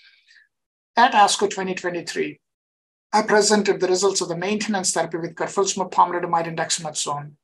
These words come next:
in high-risk myeloma patients, a phase two study with a safety run-in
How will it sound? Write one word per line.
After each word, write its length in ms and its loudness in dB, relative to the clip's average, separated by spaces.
in 200 4
high-risk 480 2
myeloma 380 -2
patients, 680 -6
a 60 -2
phase 360 2
two 140 -2
study 280 -2
with 140 -10
a 60 -4
safety 340 -2
run-in 420 -10